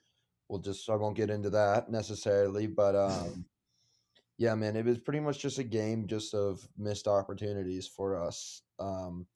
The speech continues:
Speaker 1: Everett was gassed, just ran a lazy route. Herbert thought he was gonna cut one way. He kinda just, like, rounded it and cut a different way. And, yeah, it ended up,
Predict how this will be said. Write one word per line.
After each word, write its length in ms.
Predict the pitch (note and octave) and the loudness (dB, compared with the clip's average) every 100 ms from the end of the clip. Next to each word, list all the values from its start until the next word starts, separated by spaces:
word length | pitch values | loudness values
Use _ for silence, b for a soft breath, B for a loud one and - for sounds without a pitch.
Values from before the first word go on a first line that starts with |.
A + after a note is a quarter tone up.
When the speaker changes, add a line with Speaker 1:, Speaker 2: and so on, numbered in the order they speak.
| _ _ _ _ _ _ - | _ _ _ _ _ _ 0
Speaker 1:
Everett 420 | A2+ A2+ A#2 - _ - | 0 4 2 2 _ -14
was 160 | F2 G#2 | -12 0
gassed, 720 | A2+ G#2+ G#2+ G#2 - - _ _ _ | 2 4 4 2 -6 -14 _ _ _
just 340 | E2+ G2+ - - | -8 -8 -12 -12
ran 320 | G2+ G#2+ G#2+ | 0 0 2
a 60 | G#2+ | 2
lazy 320 | G#2+ G#2 G#2 | 2 0 0
route. 440 | G#2 G#2+ G#2+ G2+ _ _ _ | 4 8 6 4 _ _ _
Herbert 420 | G#2 G#2 G#2+ - | -4 -2 -2 0
thought 160 | A#2 G#2+ | 0 0
he 60 | G#2+ | -2
was 100 | F#2+ | -4
gonna 180 | G#2 | -6
cut 420 | F2+ - G#2+ - _ _ - | -4 2 2 2 _ _ -4
one 280 | A2+ A2 | -2 0
way. 320 | G#2+ G#2+ G#2+ G#2+ | 0 2 2 -2
He 220 | G#2+ - _ _ _ _ _ _ _ | -6 -10 _ _ _ _ _ _ _
kinda 220 | - A2 G#2+ | -2 -2 0
just, 240 | G#2 A2 | -4 0
like, 140 | A2 | -2
rounded 420 | F#2+ G#2 G#2 G#2 G2+ | 0 -2 -2 -2 0
it 200 | G#2 F2+ | 0 -2
and 120 | F#2 | -2
cut 180 | A2 G#2 | 2 4
a 60 | |
different 340 | G2+ G2+ G#2+ F2+ | 2 -2 -2 2
way. 400 | G#2 G#2 G#2 G2+ | 6 6 6 2
And, 240 | F#2+ F2+ _ _ _ _ _ _ - | -4 -8 _ _ _ _ _ _ -6
yeah, 280 | G2+ G2+ G2+ | 0 2 4
it 60 | |
ended 200 | G#2 G#2 | 2 4
up, 200 | G#2 G2+ | 2 2